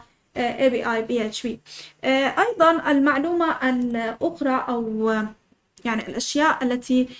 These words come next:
آه، يجب أن نتحدث عنها، آه، يمكن أن نذهب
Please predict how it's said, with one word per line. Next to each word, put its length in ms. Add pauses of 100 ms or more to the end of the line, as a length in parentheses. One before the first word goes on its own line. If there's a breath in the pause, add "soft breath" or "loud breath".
(260 loud breath)
آه، 40
يجب 460
أن 100
نتحدث 580
عنها، 560 (420 soft breath)
آه، 40
يمكن 460
أن 140
نذهب 440